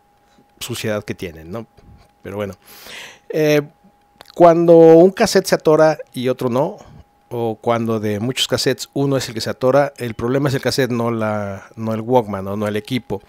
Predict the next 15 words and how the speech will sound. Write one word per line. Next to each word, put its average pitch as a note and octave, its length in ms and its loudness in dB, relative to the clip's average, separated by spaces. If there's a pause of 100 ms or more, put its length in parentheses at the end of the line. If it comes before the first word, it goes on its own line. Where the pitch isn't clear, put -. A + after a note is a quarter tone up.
(440)
Entonces, E3 800 4
eh, C3+ 460 -2
cuando C3+ 280 2
se - 140 -4
atoran D#3 460 4
puede C#3 260 0
ser A#2+ 220 -6
por A#2+ 260 -2 (520)
diversas A2 680 -8
razones, G2+ 360 -12
pero G#2 180 -10
la G2+ 120 -6
más C#3 200 -6
común A#2+ 400 -10 (880)
es A#2+ 420 -6